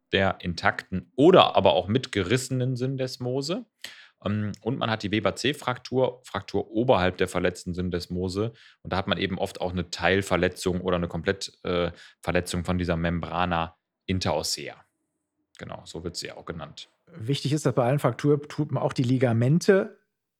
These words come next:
Speaker 2: äh, den Abgang gemacht haben können zusätzlich, vor allem, äh, das, äh, Ligamentum deltoideum, ne? Also es sind meistens kombinierte Frakturen und Distorsionen, also wo gleich mehrere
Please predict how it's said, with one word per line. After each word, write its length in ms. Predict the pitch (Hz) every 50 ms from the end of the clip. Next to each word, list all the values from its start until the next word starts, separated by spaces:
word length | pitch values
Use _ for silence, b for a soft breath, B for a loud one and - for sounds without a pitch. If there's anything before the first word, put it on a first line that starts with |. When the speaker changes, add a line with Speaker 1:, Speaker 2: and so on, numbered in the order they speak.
| _ _ _ _ _ -
Speaker 2:
äh, 160 | 113 107 - -
den 260 | 131 131 127 120 117
Abgang 320 | 120 - - 147 147 147
gemacht 320 | 147 139 139 139 139 - -
haben 240 | 131 131 135 135
können 240 | - - 131 131 131
zusätzlich, 600 | - - 147 135 131 135 131 - - 147 147 -
vor 140 | - 120 123
allem, 300 | 117 117 120 117 113 110
äh, 200 | 120 120 113 110
das, 360 | 107 107 104 104 - - - -
äh, 200 | - 110 104 104
Ligamentum 500 | 107 110 110 107 107 110 120 - 120 110
deltoideum, 640 | 107 107 110 113 - 123 117 123 139 135 139 139 127
ne? 80 | 120 127
Also 120 | 117 113
es 40 | 113
sind 100 | 117 117
meistens 300 | 113 127 - - - -
kombinierte 840 | - - 143 151 147 135 123 127 127 143 156 151 - 165 151 147 143 B B B B B B B B B B B B
Frakturen 760 | - - - - 131 131 - - - - 165 160 160 - 151 160
und 240 | 151 151 170 170 -
Distorsionen, 720 | 147 165 - - - 143 139 131 117 127 135 135 139 139 123
also 160 | 120 120 120
wo 40 | 117
gleich 280 | 120 120 120 117 -
mehrere 540 | 123 120 123 131 127 120 117 117 117 113 117